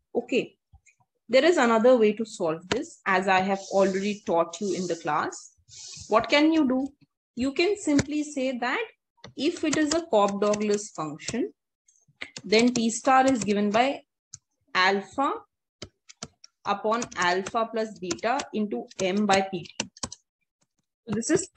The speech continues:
T to the power half into S to the power half. So alpha is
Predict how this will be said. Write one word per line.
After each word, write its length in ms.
T 140
to 120
the 140
power 420
half 340
into 320
S 160
to 100
the 100
power 420
half. 180
So 360
alpha 480
is 160